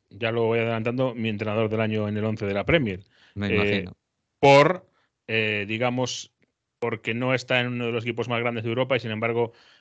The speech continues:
Speaker 1: es un desconocido más o menos, un recién llegado por lo menos a la élite del fútbol europeo y ha sorprendido por una propuesta muy arriesgada en la que, eh, básicamente le ha salido bien.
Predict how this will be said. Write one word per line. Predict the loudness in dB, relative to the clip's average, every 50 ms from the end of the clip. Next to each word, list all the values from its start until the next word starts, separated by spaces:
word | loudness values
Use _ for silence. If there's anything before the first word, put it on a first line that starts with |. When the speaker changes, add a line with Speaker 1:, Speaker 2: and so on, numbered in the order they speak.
| _ _ -8
Speaker 1:
es | -8 -6 -4
un | -4 -2 -2 -2 -2 -2 -2 -4 -6 -8 -10 -16 -20 -20 -20 -20 -20 _ _ _ _ _ _
desconocido | -20 -20 -4 0 2 2 2 2 0 0 0 2 2 2 2 2 2
más | 0 0 0
o | 0
menos, | -2 -2 -2 -2 -2
un | 0
recién | 0 0 0 0 0
llegado | 2 2 2 2 0 0 -2 -2 -4 -8 _ _ _ _ _ -4
por | -4 -4
lo | -4
menos | -4 -6 -4 -2
a | 0
la | 0 0
élite | 0 -2 -2
del | -4 -4
fútbol | -4 -2 -2 0
europeo | 0 0 0 0 0 0 0 -2 -4 -6
y | -6 -4 -2 0
ha | 0 0
sorprendido | 0 -2 -2 -2 -2 -4 -4 -4 -4 -4 0
por | 2 0 0 0 -4 -10 -16 _ _ _ _ _
una | -6 -4 -2 0 2 2 2 2 2 2 0 -2 -2
propuesta | 0 -2 0 0 0 -2 -2 2 2 2 2 2 0
muy | -2 -4 -4 -2 0 0
arriesgada | 0 0 0 -2 -2 0 0 0 2 2 0 -2 -2 -4 -8 -10
en | -8 -6 -6 -4 -4
la | -4 -6 -6
que, | -6 -6 -6 -4 -6 -6 -6 -8 -8 -10 -12 -14 -12
eh, | -12 -10 -10 -8
básicamente | -6 -6 -6 -4 -2 -2 0 0 0
le | 0 0
ha | -2
salido | -2 -4 -4 -4 -2 0
bien. | 2 2 2 0 -2 -8